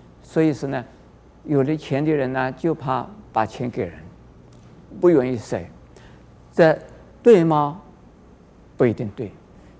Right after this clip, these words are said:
金钱能够使得鬼推磨，没有错，但是金钱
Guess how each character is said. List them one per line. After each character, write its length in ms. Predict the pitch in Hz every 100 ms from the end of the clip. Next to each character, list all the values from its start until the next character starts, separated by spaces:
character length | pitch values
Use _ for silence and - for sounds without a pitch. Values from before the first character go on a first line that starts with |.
| - -
金 200 | - 226
钱 320 | 208 143 135 135 - - - - - - - - - - - -
能 200 | 156 185
够 180 | 196 180
使 220 | - 151
得 100 | 160
鬼 240 | - 139
推 240 | 123 - 165
磨， 280 | 165 202 - - - - - - -
没 140 | 147
有 100 | 160
错， 280 | 131 160 127 - - - - -
但 120 | 190
是 160 | 190 185 -
金 260 | - 233
钱 320 | 220 165 151